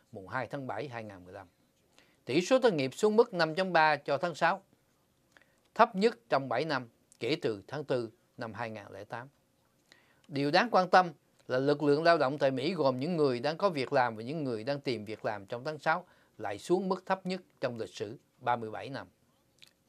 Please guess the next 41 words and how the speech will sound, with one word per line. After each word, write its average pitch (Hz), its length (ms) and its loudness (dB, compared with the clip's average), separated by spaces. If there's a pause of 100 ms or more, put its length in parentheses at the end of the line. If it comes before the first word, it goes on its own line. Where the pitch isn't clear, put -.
(140)
Kể 156 220 8
từ 147 140 4
năm 160 180 4
hai 170 180 0
nghìn, 127 240 -2 (640)
lực 151 240 0
lượng 143 220 2
lao 170 120 6
động 143 240 4
Mỹ 131 160 0
đã 185 180 -2
thu 175 180 6
rút 214 260 0
nhỏ 143 160 2
lại 123 340 2
hơn 175 340 2
bất 226 160 2
cứ 254 200 0
quốc 220 180 -4
gia 160 180 4
tiền 123 220 -6
tiến 170 220 -6
nào, 110 240 -4 (160)
ngay 147 220 2
cả 127 300 -2
khi 147 180 0
kinh 135 260 -2
tế 151 120 0
Mỹ 143 260 -2
đang 135 180 -6
phát 165 240 -6
triển 123 240 -8
tốt 180 220 -2
hơn 127 180 -8
nhiều. 104 160 -12 (840)
Lực 147 200 0
lượng 147 200 4
lao 180 160 8
động 147 240 4
tại 139 160 4
Mỹ, 151 280 0